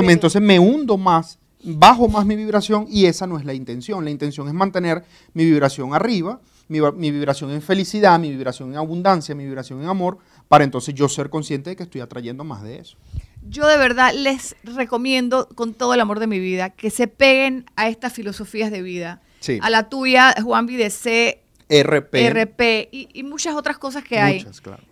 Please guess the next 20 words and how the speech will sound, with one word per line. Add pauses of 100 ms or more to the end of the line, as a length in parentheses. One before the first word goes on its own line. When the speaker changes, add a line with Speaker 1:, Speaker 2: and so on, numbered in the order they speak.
Speaker 1:
Es, (140)
es
pegarnos
en
este
movimiento
porque
esto
sí
funciona,
es
un
cambio
de
mentalidad,
es
un
cambio
de
switch.